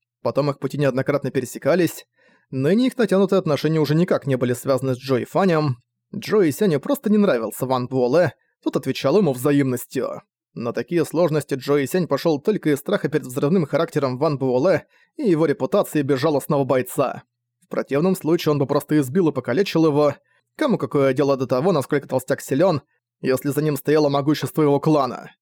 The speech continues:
Про себя Джои Сянь холодно фыркнул.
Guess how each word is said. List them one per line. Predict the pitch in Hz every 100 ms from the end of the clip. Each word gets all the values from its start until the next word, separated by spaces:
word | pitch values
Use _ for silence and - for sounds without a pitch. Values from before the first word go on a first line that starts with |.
| _ _ _ _
Про | - -
себя | - 127 165
Джои | 156 131 160 143
Сянь | - 170
холодно | 139 175 147 147
фыркнул. | - 196 - 127 -